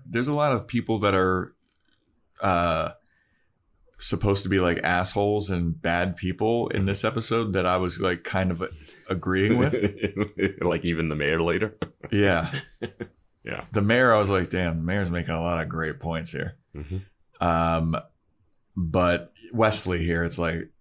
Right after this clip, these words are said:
Speaker 1: even, even if they're like, "We have to save Willow." Like, his point of, like,
Speaker 2: Don't
Speaker 1: "We're
Speaker 2: give up the
Speaker 1: saving
Speaker 2: box.
Speaker 1: thousands of lives."
Speaker 2: Yeah,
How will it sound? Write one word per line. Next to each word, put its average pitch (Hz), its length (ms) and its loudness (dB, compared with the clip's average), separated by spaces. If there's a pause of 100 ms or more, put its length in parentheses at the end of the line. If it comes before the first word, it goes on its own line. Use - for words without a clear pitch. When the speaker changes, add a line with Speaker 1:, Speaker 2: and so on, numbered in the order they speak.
(260)
Speaker 1:
even, 175 540 2 (140)
even 151 340 0
if - 320 -4 (180)
they're 104 200 0
like, 92 160 0
"We 95 100 -2
have 92 200 0
to - 80 -12
save 85 300 0
Willow." 85 480 2
Like, 104 260 -2
his 127 280 2
point 127 340 0
of, 87 140 0
like, 87 280 -2 (540)
Speaker 2:
Don't 104 120 2
Speaker 1:
"We're 95 80 6
Speaker 2:
give 85 80 4
up - 20 -4
the - 20 2
Speaker 1:
saving 90 260 4
Speaker 2:
box. 98 120 2
Speaker 1:
thousands 78 360 0
of - 100 -8
lives." - 460 -6 (400)
Speaker 2:
Yeah, - 240 0